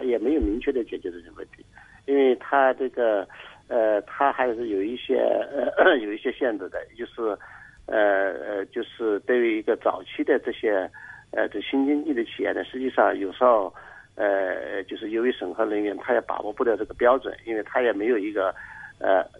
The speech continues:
特别可以，呃，可以控制风险的东西，因为比如说他只有几个，他只有一些思想，或者只有几个技术人员，或者租了一个场地，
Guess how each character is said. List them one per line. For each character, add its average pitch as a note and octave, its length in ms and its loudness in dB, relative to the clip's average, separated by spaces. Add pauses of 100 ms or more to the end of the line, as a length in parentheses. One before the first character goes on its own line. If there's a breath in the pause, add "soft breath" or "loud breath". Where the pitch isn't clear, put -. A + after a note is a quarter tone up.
特 D3+ 140 2
别 G#2+ 220 2
可 - 300 0
以， G#2+ 340 2 (400 loud breath)
呃， F#2 600 0 (200)
可 A#2 100 -2
以 A#2 60 2
控 - 200 -4
制 G#2 80 -2
风 B2 200 2
险 G#2 120 2
的 G#2 60 -2
东 D#3+ 280 4
西， - 260 -4
因 A2 160 4
为 G#2 180 4
比 G#2 160 -4
如 G#2+ 80 2
说 A2 80 4
他 C3+ 220 2
只 A2 180 -4
有 A2+ 180 4
几 - 160 -8
个， G2+ 280 2 (320 loud breath)
他 C#3 160 4
只 E3 160 2
有 D#3 120 6
一 A#2 120 -2
些 C3+ 100 -4
思 F#3+ 220 -2
想， G2 200 2
或 B2+ 160 -2
者 B2+ 120 2
只 B2 140 -2
有 D#3 120 4
几 - 160 -8
个 G#2 140 -2
技 D3+ 180 -6
术 B2 140 -4
人 G#2 120 2
员， G#2+ 300 4
或 A#2 80 -2
者 A#2+ 140 2
租 D#3 180 0
了 A2 80 4
一 A2 60 0
个 B2 80 0
场 E2 280 -6
地， B2+ 200 -2